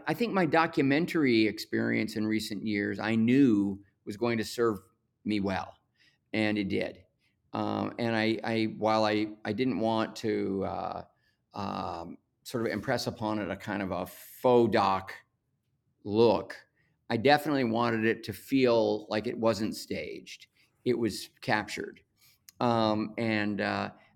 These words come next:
um, and, uh, you know, and I, I talked about that with my, my very first hire was, um, once I knew we were making the movie, beyond Bill Connor, who's the first A D who I worked with so many years and,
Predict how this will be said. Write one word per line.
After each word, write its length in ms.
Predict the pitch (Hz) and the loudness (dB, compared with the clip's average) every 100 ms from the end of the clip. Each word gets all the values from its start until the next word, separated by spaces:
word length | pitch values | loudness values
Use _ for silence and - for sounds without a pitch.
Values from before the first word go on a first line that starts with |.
| - | -8
um, 520 | 110 104 101 98 98 - | -4 -2 0 -2 -4 -6
and, 380 | 110 101 104 | -4 -4 -4
uh, 280 | 101 95 95 95 _ _ _ 180 | -6 -6 -6 -10 _ _ _ -8
you 100 | 113 | -4
know, 180 | 104 | -2
and 100 | 101 | -2
I, 180 | 98 104 - | -4 -6 -8
I 80 | 98 | -10
talked 360 | - 123 117 | -2 0 0
about 280 | 120 107 95 | 0 -2 -2
that 280 | 104 101 - | -2 -2 -2
with 160 | 98 - _ | -10 -14 _
my, 140 | 104 104 - _ _ _ _ - | -6 -6 -6 _ _ _ _ -4
my 100 | 110 | 0
very 240 | 120 131 | 4 4
first 260 | 131 113 90 | 2 -2 0
hire 320 | 113 127 107 | 2 2 2
was, 340 | 104 98 - _ _ _ _ - | -2 -4 -8 _ _ _ _ -4
um, 480 | 104 101 95 98 - _ - | 0 0 0 -2 -8 _ -6
once 260 | 107 117 | -4 -2
I 60 | 113 | 0
knew 140 | 113 | 2
we 100 | 117 | 2
were 120 | 107 | 0
making 340 | 104 107 104 104 | 0 -2 -4 -4
the 60 | |
movie, 520 | 101 113 120 101 98 - - | 0 0 0 0 -2 -8 -10
beyond 380 | - 113 110 104 | -2 0 0 2
Bill 180 | 117 113 | 2 2
Connor, 440 | - 110 110 104 | 0 -2 0 -2
who's 220 | 95 104 | -4 -6
the 60 | - | -10
first 320 | - 113 98 | -6 -6 -2
A 100 | 104 | -4
D 180 | 95 110 | -2 -2
who 80 | 101 | 0
I 60 | |
worked 240 | 95 101 95 | -2 -4 -4
with 100 | 95 | -6
so 140 | - | -4
many 180 | 98 98 | -4 -2
years 460 | 98 98 98 101 - | -2 -2 -4 -6 -10
and, 160 | 95 | -12